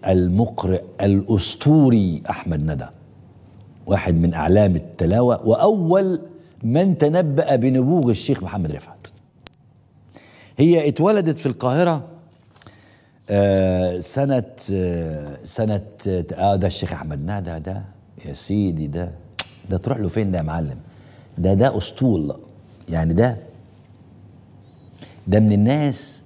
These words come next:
اللي كانوا لما يقروا في باب اللوق،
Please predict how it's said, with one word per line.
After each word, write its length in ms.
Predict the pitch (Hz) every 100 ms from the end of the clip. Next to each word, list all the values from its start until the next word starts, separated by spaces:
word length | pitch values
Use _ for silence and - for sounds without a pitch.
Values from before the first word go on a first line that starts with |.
| -
اللي 240 | 98 98
كانوا 320 | 92 127 127
لما 300 | 107 131 107
يقروا 420 | 107 127 92 90 - - -
في 120 | - 95
باب 200 | 120 107
اللوق، 480 | 101 120 120 -